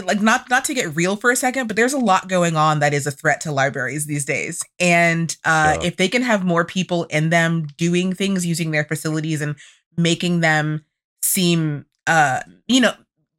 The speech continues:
Speaker 1: making, making use of, of, of what they have, the better, you know? Um, uh, at, at my local library, actually, we took a big meeting room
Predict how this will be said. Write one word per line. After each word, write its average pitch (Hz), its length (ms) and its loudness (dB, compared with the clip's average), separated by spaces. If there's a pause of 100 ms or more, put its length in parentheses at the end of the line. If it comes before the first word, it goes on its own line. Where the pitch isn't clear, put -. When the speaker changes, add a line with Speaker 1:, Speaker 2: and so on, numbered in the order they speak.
(220)
Speaker 1:
making, 220 460 0
making 190 400 -2 (260)
use 214 280 4
of, 180 240 0
of, 170 180 2
of 160 160 0
what 165 140 0
they 156 120 0
have, 160 440 -2
the 170 80 -2
better, - 460 -6
you 151 100 -6
know? 139 260 -2 (260)
Um, 147 400 -2 (840)
uh, 160 180 4
at, 180 220 0
at 170 140 0
my 190 160 0
local 175 300 -4
library, 147 340 2
actually, 147 420 -2
we 160 220 -2
took 160 480 -2
a 151 260 4
big 156 440 -2
meeting 143 360 0
room 123 300 -10